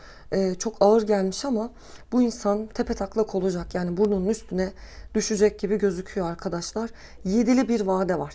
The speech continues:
Yani yedi gün içerisinde ya da en geç böyle, e, Haziran ayın yedili tarihlerine bakın arkadaşlar. Size boyun eğe eğe gelecek. Yani sanki bir pişmanlık, e, ya da yaptığı haksızlığın farkına varacak ama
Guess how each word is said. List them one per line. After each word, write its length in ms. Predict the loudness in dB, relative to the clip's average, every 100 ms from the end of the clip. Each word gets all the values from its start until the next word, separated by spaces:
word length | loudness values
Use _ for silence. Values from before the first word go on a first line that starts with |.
| -4
Yani 300 | -2 0 4
yedi 220 | 4 4
gün 140 | 0
içerisinde 800 | 0 0 0 0 -2 0 0 -2 -6 -18 -18 -4 6
ya 140 | 6
da 120 | 6 2
en 200 | 4 4
geç 300 | 0 -4 -2
böyle, 360 | -2 0 -4 -8 -18 -20 -4
e, 220 | -2 -2
Haziran 500 | 0 2 4 2 0
ayın 220 | -2 -4 0
yedili 380 | 2 2 0
tarihlerine 600 | -2 -2 -2 -4 -6 -4 -2
bakın 260 | -2 -4
arkadaşlar. 720 | -6 -6 -6 -6 -6 -6 -6 -8 -16 -16 -8
Size 440 | -2 0 2 2
boyun 360 | 6 6 6 0
eğe 240 | 0 2 2
eğe 280 | 0 0
gelecek. 560 | 0 -2 -2 -6 -10 -6
Yani 240 | -6 -6 -8
sanki 400 | -4 -4 -4 -4
bir 140 | -4
pişmanlık, 760 | -6 -8 -4 -2 -2 -4 -6 -16 -18 -18 -18 -10 0
e, 80 | 0
ya 300 | 4 4 4
da 60 |
yaptığı 320 | 0 -2 -4
haksızlığın 640 | -4 -4 -6 -6 -6 -4 -4
farkına 560 | -2 -4 -2 -2 -2
varacak 380 | -2 -4 -6 -10 -6
ama 300 | -2 -2 -4